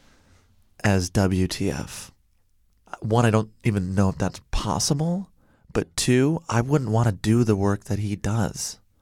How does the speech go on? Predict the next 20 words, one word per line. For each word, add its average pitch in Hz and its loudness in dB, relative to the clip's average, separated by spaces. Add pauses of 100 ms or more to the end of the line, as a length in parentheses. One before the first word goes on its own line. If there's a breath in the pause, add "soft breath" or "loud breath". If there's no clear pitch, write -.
(840)
Like, 113 0
I - 2
don't 117 4
wanna 113 4
make 107 0
that 87 -4
kind 98 -6
of 92 -4
show. - -4 (520 soft breath)
And 110 0
if 104 0
I 110 4
had 127 0
to 120 -2
make 120 0
a 117 -2
show 117 0
that's 107 -2
like 113 0
that 107 0